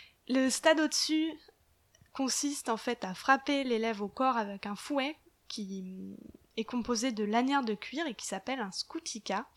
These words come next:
C'est en fait une sorte de martinet. Et Pline le Jeune rapporte que certains maîtres utilisaient comme fouet la peau séchée d'une anguille, qui était assez épaisse. Voilà, il... il rapporte cette petite anecdote dans son Histoire naturelle.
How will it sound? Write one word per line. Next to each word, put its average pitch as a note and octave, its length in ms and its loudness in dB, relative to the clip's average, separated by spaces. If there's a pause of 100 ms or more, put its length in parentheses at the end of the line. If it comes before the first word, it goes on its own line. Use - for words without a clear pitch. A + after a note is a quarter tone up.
(360)
C'est A3+ 220 -2
en G#3+ 80 0
fait B3+ 180 4
une A#3 100 -4
sorte B3+ 300 0
de G3+ 180 -6
martinet. G#3 640 -4 (580)
Et G#3+ 80 -2
Pline E4 280 4
le B3+ 100 6
Jeune C#4+ 280 4
rapporte A#3 540 4
que - 140 -8
certains B3 460 0
maîtres C4 420 2
utilisaient A3+ 560 -2
comme G#3+ 220 -4
fouet C4 340 -2
la G#3+ 140 -2
peau D4+ 240 0
séchée C#4+ 400 0
d'une A3 200 -2
anguille, A3 420 -2 (120)
qui G3 220 -6
était A3+ 200 -2
assez B3+ 240 -4
épaisse. F#3+ 360 -4
Voilà, F#3+ 240 -6
il... G3+ 140 -10 (720)
il G#3 80 -4
rapporte A3+ 360 2
cette A3 160 -6
petite - 280 -8
anecdote A3+ 400 -2
dans A3+ 80 -4
son G3+ 200 -6
Histoire G#3 300 -4
naturelle. G3+ 640 -8